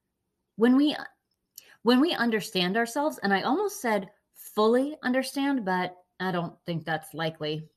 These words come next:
It's a spectrum and a continuum of understanding, and we're just looking to move further along it.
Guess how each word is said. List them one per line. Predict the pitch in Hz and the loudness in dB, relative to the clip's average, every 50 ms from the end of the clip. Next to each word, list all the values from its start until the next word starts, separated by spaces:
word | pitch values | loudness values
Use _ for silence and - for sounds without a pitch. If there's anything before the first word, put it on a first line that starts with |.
| _ _ - | _ _ -12
It's | 175 - - | -12 -10 -8
a | 165 | -8
spectrum | - - 196 185 185 - - 170 156 160 165 170 165 | -2 2 2 2 2 2 -4 -4 -2 -2 -2 -2 -2
and | 165 170 165 165 | -2 -2 0 0
a | 165 160 160 160 160 160 - _ _ _ - | 0 0 0 -2 -2 -4 -10 _ _ _ -6
continuum | - 208 208 - - - 339 370 320 226 180 160 151 156 180 | -2 -2 -2 -2 -4 -4 -2 0 2 2 2 0 -2 -4 -4
of | - 165 180 | -2 -2 0
understanding, | 175 165 165 165 - - 180 170 165 170 220 233 | 0 0 -2 -4 -4 -4 -4 -2 -2 -2 -2 -2
and | 220 185 | -2 -2
we're | 185 185 | -4 -4
just | 165 196 196 202 190 - - - - _ _ _ _ _ _ _ _ _ _ - | -2 -2 -4 -4 -4 -8 -14 -16 -20 _ _ _ _ _ _ _ _ _ _ -4
looking | - 208 208 208 208 196 185 | -2 -2 0 2 0 0 0
to | 180 190 | 0 0
move | 196 196 190 185 165 - - | 0 2 2 0 -2 -4 -2
further | 208 202 202 190 185 175 175 | 0 2 2 2 2 0 -2
along | - 165 160 156 156 160 170 170 165 143 - | -2 -4 -4 -4 -2 -2 -2 -2 -2 -4 -4
it. | 170 165 196 - - - - | -6 -10 -12 -12 -10 -12 -12